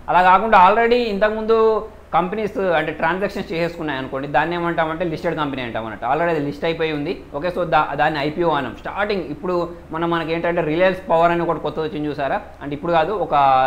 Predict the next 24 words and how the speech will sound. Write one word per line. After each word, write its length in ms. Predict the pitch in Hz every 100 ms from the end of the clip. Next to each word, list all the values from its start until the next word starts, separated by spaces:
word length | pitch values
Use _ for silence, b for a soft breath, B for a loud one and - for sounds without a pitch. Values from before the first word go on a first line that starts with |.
| 131
త్రీ 120 | 151
ఫోర్ 180 | 147 147
ఇయర్స్ 200 | 143 120
బ్యాక్. 540 | 135 165 - - -
So 60 | 185
దాంట్లో 240 | 185 196
ఏంటంటే, 240 | 196 214 220
స్టార్టింగ్ 520 | - 196 214 247 240
వాటి, 260 | 214 202 180
వాటి 180 | 180
షేర్స్ 240 | - 190 190
అనేవి 460 | 196 190 202 220 - -
మనకు 500 | 165 170 180 180 175
స్టాక్, 400 | 175 - 180 185
ఆ, 240 | 175 160 139
స్టాక్ 240 | 156 170
మార్కెట్లోకి 440 | 175 170 165 156 147
వచ్చాయన్నట్టు. 420 | 143 139 139 196
So 120 | 180
దాన్ని 260 | 160 156 156
ఏమంటామంటే 420 | 156 147 147 139
మనం 180 | 165 151
ఐపీఓ 340 | 131 143 139
అంటాం. 260 | 117 98